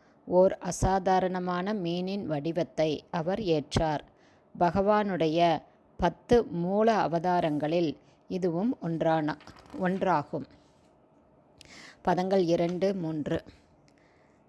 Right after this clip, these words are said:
பதம் இரண்டு. "யத் அர்த்தம்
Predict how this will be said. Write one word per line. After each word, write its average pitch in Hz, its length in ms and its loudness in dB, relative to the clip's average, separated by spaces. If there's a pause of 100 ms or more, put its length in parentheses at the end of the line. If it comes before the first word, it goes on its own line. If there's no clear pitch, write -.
(200)
பதம் 190 340 -2
இரண்டு. 170 480 0 (580)
"யத் 196 380 4
அர்த்தம் 202 720 0